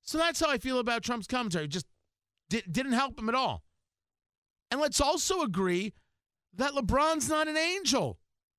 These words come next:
He was rude and he was arrogant in talking about Trump.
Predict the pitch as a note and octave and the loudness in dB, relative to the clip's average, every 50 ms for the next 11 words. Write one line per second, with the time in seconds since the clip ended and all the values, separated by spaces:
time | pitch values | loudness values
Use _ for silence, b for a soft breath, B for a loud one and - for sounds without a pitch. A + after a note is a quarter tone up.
0 | _ _ _ _ _ _ _ _ _ _ _ _ - C4+ C#4 C4+ B3 F3+ C#3+ E3 | _ _ _ _ _ _ _ _ _ _ _ _ 0 0 2 4 4 4 4 4
1 | G3+ A#3+ C4+ D#4 E4 E4 D#4 D#4+ D#4+ D#4+ B3 D4 C4+ C#4 D4+ D#4 D#4 C4+ G#3+ B3 | 4 4 4 4 2 2 0 0 0 0 0 2 2 2 2 2 2 0 0 -2
2 | B3+ B3 B3+ A3 E3+ A#3+ C4 C4+ C4 A3 D4 C#4 C#4 D4 D4 C4+ - - D4+ D#4+ | -4 -4 -2 0 0 2 2 2 0 -2 -4 -2 0 0 0 0 0 0 2 2
3 | E4+ E4+ C#4+ - | 2 0 -2 -4